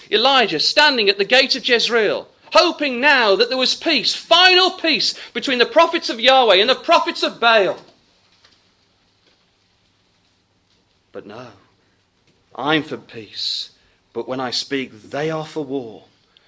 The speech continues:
And so now Elijah calls for Yahweh of armies. You see that? He'd called for the covenant God.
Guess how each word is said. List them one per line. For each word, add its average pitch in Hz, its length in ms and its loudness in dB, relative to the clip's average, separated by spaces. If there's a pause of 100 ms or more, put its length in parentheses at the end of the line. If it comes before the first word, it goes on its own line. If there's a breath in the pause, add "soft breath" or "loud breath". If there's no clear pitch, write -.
(180 soft breath)
And 117 120 -10
so 131 200 -2
now 156 500 -8 (240 soft breath)
Elijah 135 580 -8
calls 113 600 -6 (200 soft breath)
for 135 440 -6 (140)
Yahweh 190 800 2 (120)
of 160 300 -2 (100)
armies. 160 840 0 (1040)
You - 60 -12
see - 160 -6
that? 339 340 -10 (920)
He'd - 220 -6
called 302 240 0
for - 80 -6
the 190 80 -4
covenant 254 500 -2
God. - 440 -8